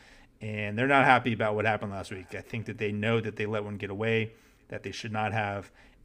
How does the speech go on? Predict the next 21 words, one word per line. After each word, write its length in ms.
And 500
not 140
only 220
that, 420
we 100
now 220
have 180
line 380
value. 420
This 220
number 320
is 120
readily 360
available. 400
Western 600
Michigan 400
minus 380
six 300
and 100
a 40
half 500